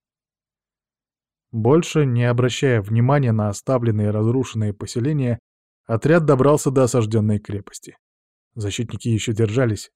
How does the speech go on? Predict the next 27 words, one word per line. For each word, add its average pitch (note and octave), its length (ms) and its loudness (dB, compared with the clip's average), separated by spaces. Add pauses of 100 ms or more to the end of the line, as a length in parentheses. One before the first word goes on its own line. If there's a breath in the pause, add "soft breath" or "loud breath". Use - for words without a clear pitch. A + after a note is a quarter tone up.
но A#2 160 0
маги C3+ 280 2
наёмников B2 680 0
не A#2+ 100 -2
оставляли A#2 540 0
и A#2 80 2
шанса A2 400 -4
на G#2 100 -4
победу. G2+ 420 -10 (920)
Оставалось C#3 600 2
только C3+ 320 2
забрать A#2+ 460 2
как - 180 -8
можно A2+ 300 2
больше A2 420 0
жизней G#2 380 0
врагов G#2+ 420 -4
перед G#2 260 -2
тем, B2+ 200 -4
как A2+ 180 -8
сложить G#2 400 -4
голову. A2 460 -8 (1200)
«Маг, A2 640 0
чем C3+ 340 2
ты B2+ 140 2
можешь A2 420 2
помочь?» — - 480 -8